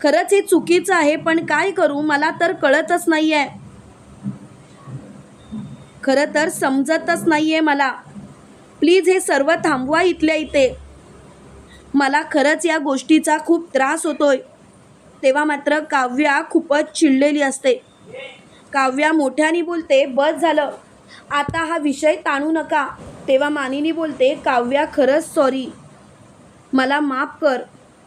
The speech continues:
काव्या मी मात्र तुझ्यावरती नको ते आरोप केले आणि तू मात्र सगळं काही हे सहन करत होतीस. ज्याच्यावरती प्रेम केलंस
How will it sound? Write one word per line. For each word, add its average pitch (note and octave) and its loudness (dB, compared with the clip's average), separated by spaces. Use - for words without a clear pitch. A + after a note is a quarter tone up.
काव्या C#4 0
मी D#4+ 2
मात्र D#4 0
तुझ्यावरती D4+ 0
नको D4 2
ते D#4 -2
आरोप C#4+ 2
केले C4+ 2
आणि C#4+ -4
तू D#4+ 4
मात्र D4 2
सगळं D4+ 0
काही D#4+ 2
हे E4 0
सहन D#4 0
करत D4+ 0
होतीस. C#4+ 0
ज्याच्यावरती D#4 0
प्रेम E4 0
केलंस D4 0